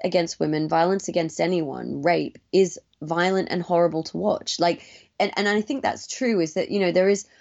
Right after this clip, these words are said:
and obviously there's something about the extent to which you show it, but I think the key thing for me is that it's not shown for titillation,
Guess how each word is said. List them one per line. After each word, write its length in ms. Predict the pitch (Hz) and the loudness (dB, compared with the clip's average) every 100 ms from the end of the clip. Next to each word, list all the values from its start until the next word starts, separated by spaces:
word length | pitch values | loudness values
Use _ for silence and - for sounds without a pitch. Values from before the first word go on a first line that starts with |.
| _ _ _ _ | _ _ _ _
and 220 | 123 175 220 | 0 2 2
obviously 300 | 240 247 214 | 2 2 2
there's 140 | 196 | 0
something 260 | 214 135 190 | -2 0 2
about 220 | 175 - | 2 2
the 80 | 165 | -2
extent 360 | - 196 170 | -2 -2 -2
to 80 | 175 | -2
which 200 | 170 - | -4 -4
you 60 | 170 | -6
show 340 | - 277 262 | -2 2 4
it, 160 | 202 - | 4 2
but 120 | 185 | 0
I 80 | 196 | 2
think 340 | 254 233 - _ _ _ _ - | 2 -2 -2 _ _ _ _ -6
the 100 | - | -4
key 280 | - 302 320 | 0 0 0
thing 220 | 233 208 | 0 0
for 120 | - | 0
me 220 | 214 285 | 2 2
is 120 | 208 | 2
that 140 | 190 175 | 2 2
it's 220 | 156 - | 2 0
not 260 | 190 196 - | 0 0 -2
shown 300 | - 170 165 | 0 0 0
for 100 | - | -6
titillation, 840 | - 156 156 208 - - - | -6 0 2 2 0 -6 -10